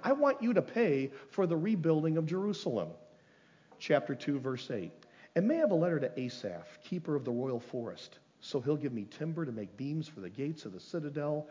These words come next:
by the temple and for the city wall, and for the residence I will occupy. And because the gracious hand of my God was on me,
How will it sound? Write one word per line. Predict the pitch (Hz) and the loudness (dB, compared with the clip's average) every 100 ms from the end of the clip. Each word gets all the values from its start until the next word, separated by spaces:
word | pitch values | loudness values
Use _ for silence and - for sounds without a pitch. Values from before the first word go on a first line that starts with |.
| - - - | -16 -20 -6
by | 120 | -2
the | 107 | -2
temple | 196 - 151 160 156 123 | -4 -2 -2 0 -2 -4
and | 113 | -10
for | - 117 | -8 -10
the | 120 | -8
city | - 127 131 | -8 -6 -4
wall, | 110 101 104 104 - - - - | -2 -2 -4 -8 -12 -20 -20 -6
and | 123 | -6
for | 117 123 | -2 -4
the | 98 | -4
residence | 98 110 120 120 120 117 - | -2 -4 -4 -8 -10 -10 -12
I | 104 104 | -8 -6
will | 101 101 98 - 95 | -4 -6 -8 -10 -16
occupy. | - 90 - 82 78 - _ _ _ _ _ - _ 113 | -14 -12 -10 -10 -14 -20 _ _ _ _ _ -20 _ -6
And | |
because | 113 113 135 127 | -6 -4 -6 -6
the | 107 | -12
gracious | 113 117 143 - 175 - | -6 -6 -6 -8 -10 -8
hand | 143 139 | -8 -6
of | 131 107 | -8 -8
my | 107 120 | -6 -6
God | 113 110 117 | -6 -6 -6
was | 113 107 | -8 -8
on | 110 113 107 | -8 -8 -6
me, | 113 160 | -4 -6